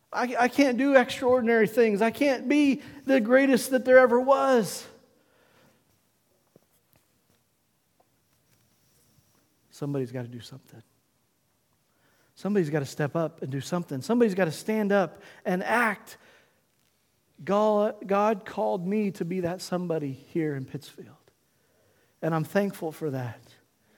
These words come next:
But I want to encourage you today that maybe you're being called to do something for God, but you're full of excuses. You're too busy. You can't make a big difference. You're just an ordinary person. Somebody else will do it. I can go on and on and on.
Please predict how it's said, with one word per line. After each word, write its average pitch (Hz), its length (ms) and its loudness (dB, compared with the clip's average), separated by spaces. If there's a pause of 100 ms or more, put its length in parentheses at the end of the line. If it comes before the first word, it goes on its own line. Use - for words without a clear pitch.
(320)
But 190 120 4
I 196 40 2
want 220 200 2
to 233 80 4
encourage 208 500 -2
you 196 80 -6
today 170 440 -2
that 160 120 -6
maybe 220 340 -2
you're 202 280 0
being 175 240 -4
called 165 300 -4
to 160 60 -6
do 160 140 -8
something 151 400 -10
for 131 140 -12
God, 127 300 -12 (840)
but 160 200 -6
you're 220 100 -6
full 240 260 -4
of 226 100 -6
excuses. - 800 -12 (1160)
You're 185 100 -4
too 233 240 -4
busy. 196 360 0
You 175 120 -4
can't 226 260 -2
make 220 200 2
a 214 60 0
big 185 280 -2
difference. 214 420 0
You're 190 120 -10
just 226 240 -6
an 233 80 -2
ordinary 220 400 2
person. 214 440 -2
Somebody 240 400 0
else 254 280 2
will 226 80 -2
do 190 180 2
it. 170 180 0 (280)
I 254 100 2
can 240 100 -4
go 240 200 2
on 254 180 2
and 233 100 0
on 240 160 2
and 226 120 -2
on. 247 260 2